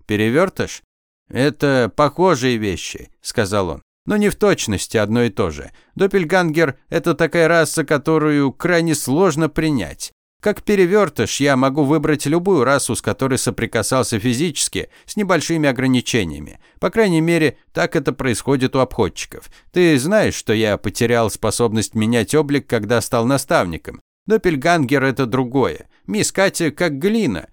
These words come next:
Когда-то у неё была постоянная форма, и она носит на себе снаряжение.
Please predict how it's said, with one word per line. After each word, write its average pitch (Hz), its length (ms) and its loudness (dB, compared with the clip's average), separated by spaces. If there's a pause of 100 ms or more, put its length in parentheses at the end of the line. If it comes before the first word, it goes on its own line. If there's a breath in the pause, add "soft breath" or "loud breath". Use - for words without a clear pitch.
(160 soft breath)
Когда-то 135 420 0
у 135 40 2
неё 131 240 2
была 127 240 0
постоянная 139 640 0
форма, 156 420 0 (200 soft breath)
и 113 60 0
она 196 200 2
носит 180 360 -2
на 147 80 0
себе 135 300 0
снаряжение. 110 760 -2